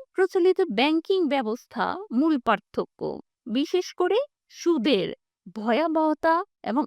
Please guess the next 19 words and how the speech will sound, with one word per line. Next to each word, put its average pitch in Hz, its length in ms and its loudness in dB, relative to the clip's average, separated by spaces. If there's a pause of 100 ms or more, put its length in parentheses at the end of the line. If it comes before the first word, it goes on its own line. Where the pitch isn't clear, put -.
ইসলামী 392 540 0
ব্যাংকিংয়ের 320 720 0 (180)
ন্যায়ভিত্তিক 320 840 0 (140)
বিকল্প। 247 580 0 (400)
এই 381 260 4
আলোচনা 392 500 2 (100)
শুধু 359 240 -2 (120)
অর্থনৈতিক 381 720 0 (100)
নয়, 285 360 2 (340)
বরং 294 320 2 (440)
আত্মিক - 640 -8 (300)
ও 277 80 2 (240)
ঐতিহাসিকভাবে 277 1160 0 (160)
গুরুত্বপূর্ণ। 196 800 0 (540)
সুদের 427 500 4
সংজ্ঞা 247 540 2 (300)
ও - 20 -4 (160)
কোরআনের 359 460 2 (100)
অবস্থান। 226 760 -4